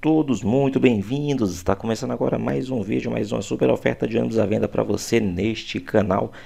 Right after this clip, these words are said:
Muito prazer, eu sou Daniel Fábio. Vem conferir comigo mais esta oferta que separei especialmente pra você neste domingão, dia dezesseis de abril de dois mil e vinte e três. Estamos aqui com este que é um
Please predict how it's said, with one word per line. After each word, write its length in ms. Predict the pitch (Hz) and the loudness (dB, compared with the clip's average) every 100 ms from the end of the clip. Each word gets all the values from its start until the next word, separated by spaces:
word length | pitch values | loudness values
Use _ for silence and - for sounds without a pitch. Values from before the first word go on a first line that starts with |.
| - - | -20 -8
Muito 160 | 98 | -6
prazer, 260 | 98 90 90 | 2 2 2
eu 40 | |
sou 140 | 90 90 | -2 -2
Daniel 260 | 90 87 | -2 -2
Fábio. 400 | 82 - 113 113 | -4 2 2 2
Vem 160 | 98 92 | -2 -2
conferir 380 | 95 92 190 202 | -4 -4 -2 -2
comigo 320 | 101 101 110 | 0 -2 0
mais 380 | 98 95 82 85 | -2 -2 -2 0
esta 320 | 92 - - | 0 0 0
oferta 400 | 85 - 101 - | 0 0 -2 0
que 100 | - | -6
separei 400 | - - 135 135 | -4 0 2 2
especialmente 920 | 127 - - - 135 135 123 110 120 | 0 -8 -6 0 0 0 -4 -2 -4
pra 140 | - | -2
você 400 | 113 92 - 120 120 - - - | -2 -2 -2 -2 -2 -10 -20 -12
neste 600 | 82 82 110 117 - 117 | -6 -2 0 -2 -4 -2
domingão, 460 | 110 107 92 107 - - - - | 0 0 0 -2 -2 -16 -18 -16
dia 300 | - 107 113 | -6 4 4
dezesseis 1160 | 87 117 139 135 131 92 - - 135 143 135 120 | 4 0 0 4 2 2 -4 -2 0 2 0 -2
de 500 | 98 90 90 117 135 | -6 -8 -6 -2 0
abril 460 | 127 95 90 120 117 | 0 -4 -2 -2 -2
de 100 | 113 | -4
dois 260 | 104 95 | -4 -4
mil 260 | 87 95 113 | -2 -2 0
e 80 | 107 | 0
vinte 340 | 101 113 - | -2 -6 -8
e 60 | 110 | -10
três. 460 | - - 95 87 | -10 -4 0 0
Estamos 300 | 85 - 127 | 0 -2 -2
aqui 200 | 123 135 | 0 -2
com 120 | 135 139 | 0 0
este 300 | 143 151 - | -2 -4 -10
que 220 | - 123 | 0 2
é 160 | 123 - - - | 2 -4 -18 -12
um 220 | - 131 | -6 -6